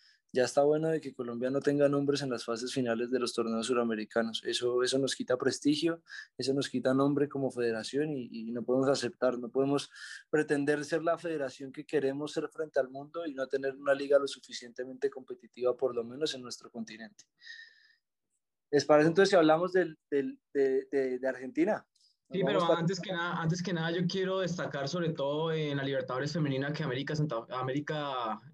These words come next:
Speaker 2: eh, de Cali está en las semifinales y derrotó a Boca Juniors y se enfrentará a Corinthians. Lastimosamente Santa Fe no pudo pasar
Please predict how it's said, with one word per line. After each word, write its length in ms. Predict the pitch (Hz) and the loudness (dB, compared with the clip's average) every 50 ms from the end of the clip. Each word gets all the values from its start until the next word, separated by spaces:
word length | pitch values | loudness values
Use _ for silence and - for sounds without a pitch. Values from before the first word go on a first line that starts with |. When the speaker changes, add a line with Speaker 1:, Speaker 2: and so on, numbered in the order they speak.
| _ _ | _ _
Speaker 2:
eh, 200 | 113 113 117 113 | -18 -14 -14 -14
de 140 | 110 117 _ | -14 -16 _
Cali 420 | _ 127 131 131 143 147 147 147 _ _ _ | _ -6 -4 -2 -2 -2 -4 -6 _ _ _
está 180 | - - - 123 | -18 -12 -10 -10
en 40 | 131 | -10
las 120 | 135 - | -8 -8
semifinales 680 | 165 - 127 - 117 117 135 156 160 - - - - - | -8 -8 -8 -8 -6 -6 -2 -2 -2 -2 -4 -6 -16 -10
y 140 | - 127 | -4 -4
derrotó 300 | 123 120 120 117 117 120 | -4 -2 -4 -6 -4 -2
a 20 | 123 | -2
Boca 240 | 131 127 _ - 147 | -2 -2 _ -14 -4
Juniors 280 | - 165 170 175 175 180 - 165 | 0 0 0 0 -2 -6 -6 -6
y 100 | 151 - - _ _ | -8 -8 -8 _ _
se 140 | - - 135 | -14 -14 -14
enfrentará 520 | - _ - - _ - 117 120 120 127 131 | -14 _ -20 -14 _ -8 -6 -4 -4 -4 -4
a 180 | 131 135 151 - _ | -4 -6 -10 -8 _
Corinthians. 540 | - 127 143 156 156 143 113 113 - - _ _ _ _ _ _ _ _ _ _ _ _ _ _ _ _ _ _ - - _ | -2 0 2 2 2 0 -2 -6 -10 -16 _ _ _ _ _ _ _ _ _ _ _ _ _ _ _ _ _ _ -20 -16 _
Lastimosamente 920 | 147 151 151 143 139 - 139 139 160 160 165 165 165 175 175 175 170 170 160 | -4 -2 -2 -2 -2 -2 -2 0 0 0 2 2 2 0 0 -2 -2 0 -2
Santa 260 | 165 156 147 131 123 | -2 -2 -2 -4 -4
Fe 80 | 139 | -2
no 140 | 135 147 147 | -2 -4 -2
pudo 160 | 147 160 160 | 0 0 0
pasar 480 | 160 160 135 127 143 143 147 156 156 - | 0 0 -2 -2 -2 -2 -2 -4 -6 -10